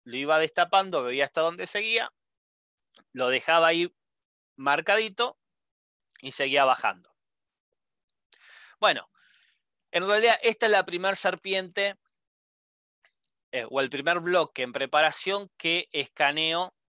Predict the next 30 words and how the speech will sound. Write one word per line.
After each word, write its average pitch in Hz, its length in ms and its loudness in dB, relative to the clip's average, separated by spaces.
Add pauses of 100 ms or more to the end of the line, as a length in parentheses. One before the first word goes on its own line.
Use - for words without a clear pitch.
(300)
en 117 320 -10
la 117 80 -4
universidad. 117 640 -8 (1160)
Inicialmente 175 960 -2
lo 135 140 -6
escaneo 156 640 -2
con 151 260 2
el 160 360 -2
tomógrafo 156 720 -2
viejo. 123 680 -10 (1200)
Eh, 101 460 -2
hará 147 1080 4
ya 127 500 0
dos 139 380 -6
años 170 640 -2 (160)
que, 110 480 -8
que 127 60 -8
está 135 180 -6
instalado 151 540 2
el 151 120 -6
tomógrafo 147 560 -2
que 135 80 -8
le 131 80 -6
mostré 139 460 -4
antes, 165 280 -2
que - 80 -8
es 135 100 -12
el 127 160 -10
tomógrafo 127 560 -6
nuevo. 104 500 -16